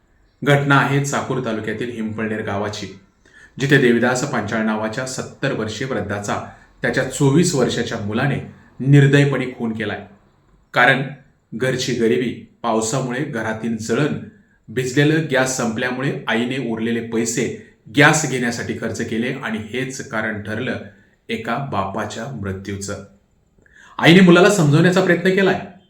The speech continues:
पण रागाच्या भरात मुलाने वडिलांच्या डोक्यात घाव घातला. गंभीर जखमी अवस्थेत देविदास पांचाळ यांना चाकूर ग्रामीण रुग्णालयात दाखल करण्यात आलं, मात्र डॉक्टरांनी तपासणीत त्यांना मृत घोषित केलं.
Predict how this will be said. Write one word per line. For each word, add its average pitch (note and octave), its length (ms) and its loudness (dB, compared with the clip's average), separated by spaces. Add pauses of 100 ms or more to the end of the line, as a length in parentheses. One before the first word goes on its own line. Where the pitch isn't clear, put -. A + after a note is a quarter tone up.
(340)
पण C#3+ 280 0
रागाच्या B2 420 0
भरात A#2 320 -6
मुलाने A#2 360 -4
वडिलांच्या A2 680 -4
डोक्यात G2+ 320 -8
घाव G2+ 360 -8
घातला. A2+ 420 -8 (480)
गंभीर B2+ 420 4
जखमी A#2+ 340 0
अवस्थेत A2+ 400 -2
देविदास A2 800 -4
पांचाळ G#2 340 -2
यांना G#2+ 480 -4 (340)
चाकूर C#3+ 460 2
ग्रामीण A#2+ 380 4
रुग्णालयात G#2+ 400 -2
दाखल G2 300 -6
करण्यात G2 320 -6
आलं, F#2+ 160 -4 (680)
मात्र A3+ 260 0 (600)
डॉक्टरांनी A#2 500 -2
तपासणीत A2 600 -6
त्यांना G#2+ 360 -6
मृत G2+ 320 -8
घोषित G2 340 -8 (100)
केलं. G2+ 200 -6